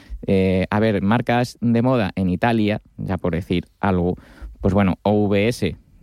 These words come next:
eh, esto es una marca de, eh, creo que es de ropa infantil, me parece que es. Eh, bueno, en cualquier caso, el título es el que nos tiene que decir,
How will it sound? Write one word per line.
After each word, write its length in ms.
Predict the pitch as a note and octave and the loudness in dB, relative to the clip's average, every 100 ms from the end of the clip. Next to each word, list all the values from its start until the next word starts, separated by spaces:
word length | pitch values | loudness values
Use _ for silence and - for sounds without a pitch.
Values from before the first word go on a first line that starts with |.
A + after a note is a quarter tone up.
| - | -4
eh, 320 | F#2 E2+ D#2+ | 0 0 0
esto 180 | E2+ - | -2 -2
es 60 | F#2+ | -2
una 100 | F#2+ | 0
marca 300 | F#2+ - F#2 | 0 0 -2
de, 280 | E2+ F#2+ F#2 _ - _ - | 2 0 0 _ -20 _ -4
eh, 840 | G2+ G2 G2 F#2+ F#2 F2+ E2+ E2+ D#2+ D#2 D#2 | 0 2 2 2 2 0 0 0 0 -2 -4
creo 120 | - | -6
que 80 | - | -2
es 20 | |
de 80 | G#2 | 0
ropa 400 | G2+ - A#2 A#2 - | 0 -2 -2 -4 -4
infantil, 520 | G2 D#2+ E2 F#2+ F3+ - | -4 -2 -2 -2 -4 -6
me 120 | - | -4
parece 300 | D2 - E2+ | -2 -4 -2
que 120 | E2+ | -2
es. 160 | C3 - - - - - | -2 -10 -20 -20 -20 -4
Eh, 140 | F#2 | 0
bueno, 180 | F#2+ E2+ | 2 0
en 120 | - G2+ | -2 -2
cualquier 260 | F#2 G2+ | 0 0
caso, 220 | F#2+ - | -2 -2
el 80 | F2+ | -2
título 340 | G#2 F#2+ F2+ E2 | -2 -2 0 0
es 140 | - | -4
el 80 | E2+ | -4
que 100 | E2 | -2
nos 220 | D#2+ - | -2 -2
tiene 240 | F2+ E2 | 0 0
que 80 | E2 | 0
decir, 400 | D#2+ G#2+ F#2 D#2+ | -2 0 -2 -2